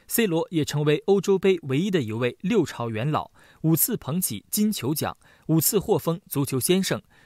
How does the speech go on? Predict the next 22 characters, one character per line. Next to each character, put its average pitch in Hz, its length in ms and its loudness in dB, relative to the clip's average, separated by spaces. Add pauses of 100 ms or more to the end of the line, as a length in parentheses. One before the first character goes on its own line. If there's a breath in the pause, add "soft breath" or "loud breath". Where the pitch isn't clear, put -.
斩 156 220 2
获 196 180 0
四 175 280 0
座 - 260 -4
金 208 240 0
靴 226 180 -4
奖， 107 240 -6 (380 soft breath)
更 170 220 -2
带 185 160 2
领 131 120 -6
球 123 220 -6
队 160 280 -2
赢 143 200 -2
得 131 220 -2
各 233 180 -2
种 117 180 -6
比 107 160 -14
赛， - 280 -4 (240)
赞 151 240 -2
誉 123 120 -8
无 101 200 -12
数。 - 240 -4